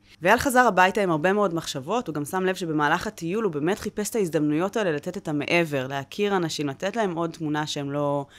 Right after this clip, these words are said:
לא נחשפו בה, גם כאייל, אבל גם כישראל וישראלי. והוא חזר הביתה ואמר,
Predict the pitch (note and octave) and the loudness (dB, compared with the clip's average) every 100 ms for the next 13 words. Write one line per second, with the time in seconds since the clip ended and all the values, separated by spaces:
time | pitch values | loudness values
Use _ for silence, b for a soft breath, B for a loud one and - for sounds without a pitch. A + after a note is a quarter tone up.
0 | b _ E3+ G#3+ G#3+ E3+ - E3+ E3+ D#3 | b _ 2 2 0 -6 -6 2 2 4
1 | G3+ A3+ A3+ F#3+ E3+ C#4+ F#4 - F3+ E3+ | 4 4 2 -2 -2 -4 -8 -8 -6 -4
2 | F3 E3 E3+ F3 - D3 C#3+ C3+ C#3+ A3 | -2 0 -2 -8 -6 -4 -4 -2 0 0
3 | F#3+ C#3+ - B2+ C#3+ B3+ B B - F3 | -2 -6 -6 -6 -4 -6 B B -8 -2
4 | F#3 B3+ D4 A3 G#3+ A#3 F#3+ E3+ F3 F3 | 6 8 8 6 4 2 0 2 4 4